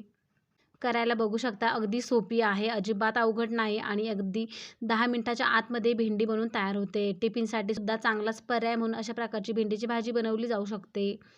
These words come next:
तर इथे भेंडी आता स्वच्छ धुवून घेतली, चिरून घेत आहे. एकदम अशा चकल्या टाईप करून घ्यायच्या आहे. तर सगळी भेंडी अशाच प्रकारे चिरून घेऊयात. व्हिडिओ जर आवडला तर एक लाईक नक्की करा. या पद्धतीची भेंडीची भाजी एकदा नक्की बनवून बघा, सगळ्यांना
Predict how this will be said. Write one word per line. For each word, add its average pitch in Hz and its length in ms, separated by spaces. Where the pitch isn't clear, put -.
तर 233 80
इथे 240 180
भेंडी 254 340
आता 233 260
स्वच्छ 233 220
धुवून 233 280
घेतली, 233 280
चिरून 220 320
घेत 240 200
आहे. 220 220
एकदम 214 280
अशा 233 180
चकल्या 240 380
टाईप 233 300
करून 220 260
घ्यायच्या 220 380
आहे. 202 340
तर 233 120
सगळी 254 280
भेंडी 277 260
अशाच 262 280
प्रकारे 262 320
चिरून 220 320
घेऊयात. 208 440
व्हिडिओ 240 240
जर 269 160
आवडला 269 440
तर 247 80
एक 240 200
लाईक 233 180
नक्की 226 260
करा. 214 320
या 220 220
पद्धतीची 226 560
भेंडीची 220 400
भाजी 233 240
एकदा 220 220
नक्की 208 320
बनवून 214 260
बघा, 208 300
सगळ्यांना 208 460